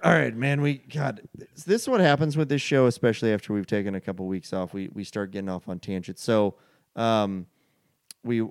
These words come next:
we talked about, uh, obviously a bu-, a bunch of play, players. Um, what did you think? I wanna go back to, um, what happened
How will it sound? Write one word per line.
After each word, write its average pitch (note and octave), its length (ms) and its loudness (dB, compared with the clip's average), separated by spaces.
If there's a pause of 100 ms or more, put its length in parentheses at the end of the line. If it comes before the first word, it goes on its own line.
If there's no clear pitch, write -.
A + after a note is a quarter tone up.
we A#2+ 200 -2
talked A#2 420 -2
about, G#2 560 0
uh, G2 420 0 (140)
obviously G2 360 -4
a G2 40 0
bu-, F#2 140 -8 (120)
a G#2 60 -10
bunch G2 200 -6
of - 60 -20
play, G2 300 -2
players. F#2+ 760 -6 (100)
Um, F#2 400 -6 (420)
what D#3+ 200 -2
did D#4+ 200 -6
you C#3 160 -2
think? A2+ 360 -4
I A2 60 -2
wanna A#2 280 0 (100)
go G2 140 -4 (180)
back G2+ 520 -6
to, F2+ 580 -4 (500)
um, F#2 460 -10 (1200)
what G#2 140 -6
happened F2+ 500 -8